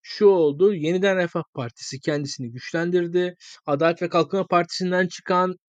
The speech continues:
eee, Gelecek Partisi ve Deva Partisi siyaseti denediler. Eee, bunun yanında, eee, Saadet Partisi ittifakta yerini aldı. Eee, Cumhuriyet Halk Partisi'ndeki, eee, iç gelişmelerin, eee, sonucu olarak Muharrem İnce etrafında bir Memleket Partisi oluştu.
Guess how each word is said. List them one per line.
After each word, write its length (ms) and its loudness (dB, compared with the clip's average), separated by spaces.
eee, 160 -2
Gelecek 520 0
Partisi 440 2
ve 100 2
Deva 300 2
Partisi 440 -4
siyaseti 540 -6
denediler. 460 2
Eee, 200 4
bunun 240 -2
yanında, 540 0
eee, 160 0
Saadet 360 -2
Partisi 340 -2
ittifakta 500 -6
yerini 300 4
aldı. 480 -2
Eee, 220 0
Cumhuriyet 260 0
Halk 200 0
Partisi'ndeki, 800 0
eee, 640 0
iç 300 -8
gelişmelerin, 800 0
eee, 640 0
sonucu 440 -2
olarak 400 -2
Muharrem 340 -2
İnce 180 2
etrafında 540 -4
bir 80 -4
Memleket 500 -4
Partisi 440 -4
oluştu. 540 -2